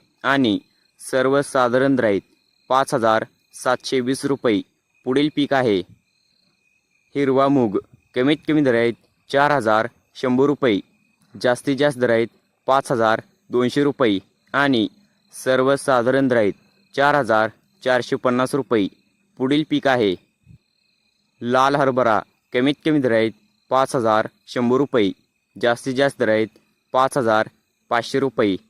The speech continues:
आणि सर्वसाधारण दर आहेत पाच हजार तीनशे वीस रुपये. पुढील पीक आहे लाल तूर, कमीत कमी दर आहेत पाच हजार चारशे रुपये, जास्तीत जास्त दर आहेत सात हजार आठशे पन्नास रुपये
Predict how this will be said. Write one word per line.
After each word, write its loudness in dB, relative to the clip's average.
आणि 0
सर्वसाधारण 0
दर -2
आहेत -2
पाच 0
हजार 0
तीनशे -2
वीस -2
रुपये. 0
पुढील 0
पीक -2
आहे 0
लाल 0
तूर, 0
कमीत 0
कमी 2
दर 0
आहेत 0
पाच 0
हजार 0
चारशे -2
रुपये, 0
जास्तीत -2
जास्त -2
दर 0
आहेत 0
सात 0
हजार 0
आठशे -2
पन्नास -2
रुपये -2